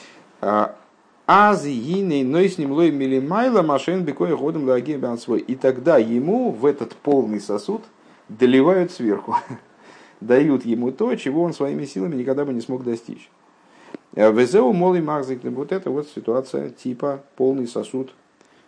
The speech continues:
вмещает. Декашер одам гу молый миавейрес шебетейру мицес умидис тейвес. А, б-, авейда, слихат. М-, молый миавейда бетейру мицес умидис тейвес. Что когда человек наполнен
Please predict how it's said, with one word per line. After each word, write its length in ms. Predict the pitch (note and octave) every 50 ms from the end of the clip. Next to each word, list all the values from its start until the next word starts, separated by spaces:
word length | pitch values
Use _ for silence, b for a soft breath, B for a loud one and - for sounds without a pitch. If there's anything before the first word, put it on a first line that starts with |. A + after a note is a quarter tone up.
| b _ -
вмещает. 760 | F#2+ F#2+ B2 C#3 C3+ - - - G2 F2+ E2+ D#2 - - - _ _ B B B B B B B
Декашер 540 | - G2+ G2+ - G#2+ G#2 G#2+ - - G#3+ G#3+
одам 320 | F#3 F3 F#3 F#3 F3+ D3 B2
гу 160 | - D3+ D#3+
молый 360 | D#3 C#3 D3 D#3 D#3 D3 C3+
миавейрес 720 | B2+ B2+ A#2+ A#2 A#2 A#2 A2 A2+ C3+ D3+ D3+ D3+ C#3+ C3 A#2
шебетейру 840 | - - A2 G#2+ A2+ A#2 A2 - - D3 D3 D3 D3 C3+ B2+ B2 A#2
мицес 460 | A#2 B2 C#3+ C#3+ C#3+ - B2 A#2+ -
умидис 500 | A2+ A2+ A#2 C#3+ C#3+ C3+ A2+ G#2+ - - _
тейвес. 640 | - G2+ G2+ G#2 G2 F#2 G#2+ B2+ D#3+ F3 F3 - - b b b b b b
А, 160 | - A2+ A2+
б-, 220 | A2+ B2 A#2 G#2+ G#2+
авейда, 380 | A#2 A2+ A#2 G#2+ G2+ F2+ -
слихат. 360 | - - G#2 - - B1+ - - -
М-, 160 | G2 G2+ G#2 -
молый 300 | C3 C3+ D3 C#3 B2 A#2
миавейда 720 | A2+ B2 B2+ B2 B2+ B2 A2+ A#2+ C3+ B2+ A2 G2 F2 C#2 E2+
бетейру 520 | F2+ G2 F#2+ - C#3+ C#3+ B2+ A2 A2 A2
мицес 300 | B2 C3 A#2+ - G2+ G2
умидис 460 | G2 G2+ G#2 G2+ G#2 A2 G#2+ E2 D#2
тейвес. 260 | - - E3 F#2+ G2
Что 100 | F2+ -
когда 260 | - A2 A2 C3+ C3 A2+
человек 480 | - - A#2 A#2+ A#2+ A#2+ A2+ - -
наполнен 680 | A2+ A#2 A#2 A2+ - - E3 D#3+ C#3 A2+ G#2 G2 G2 G#2